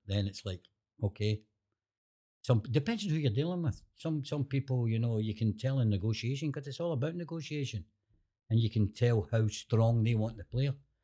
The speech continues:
or how strong that they want to stick to their terms. Every, every negotiation's different. Sometimes you're going in thinking, "Right, this is gonna be easy," and you come out going, "Oof, what's happened there?" Sometimes you think it's gonna be difficult, and you come out going, "Well, that was great," because who you're dealing with or the circumstances or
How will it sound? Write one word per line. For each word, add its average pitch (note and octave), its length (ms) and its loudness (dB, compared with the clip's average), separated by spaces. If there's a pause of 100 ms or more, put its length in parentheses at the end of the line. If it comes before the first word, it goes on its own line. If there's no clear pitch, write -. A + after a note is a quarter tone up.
(200)
or F3 180 4
how E3+ 160 2
strong F3+ 400 0
that C#3+ 120 0
they D#3 100 -2
want C#3+ 160 -4
to C#3 60 -8
stick - 280 -12
to - 80 -8
their C3 120 0
terms. D#3 520 -4 (300)
Every, D#3 240 -2
every D#3+ 220 -6
negotiation's A#2+ 680 0
different. A2+ 300 -6 (500)
Sometimes D#3+ 400 2
you're B2+ 100 4
going A#2+ 100 4
in C3+ 120 6
thinking, A2 420 -2
"Right, A2 200 0
this A2+ 140 -4
is G#2+ 100 -6
gonna G#2+ 200 2
be G2 120 -4
easy," A#2 300 -2
and G#2 80 0
you F#2+ 80 -4
come G#2 180 -6
out G#2+ 100 -2
going, G2 120 -6
"Oof, B2 140 -4 (440)
what's A2 120 -6
happened F#2+ 180 -6
there?" A#2 140 -2 (360)
Sometimes B2 400 4
you A2 60 2
think B2+ 160 0
it's G#2 120 -2
gonna B2 140 2
be A#2 80 0
difficult, C#3+ 560 -6
and A2 100 2
you G#2+ 60 -2
come G#2+ 140 -4
out A2+ 120 0
going, A2 180 0
"Well, F#2 100 -4
that A2+ 160 -4
was - 100 -20
great," A2+ 400 -2
because G#2 380 -6 (500)
who G#2 100 4
you're G#2 200 4
dealing B2+ 360 2
with A#2+ 240 -2
or G2+ 80 -4
the E2+ 100 -12
circumstances A#2 960 -6
or F#2 140 -14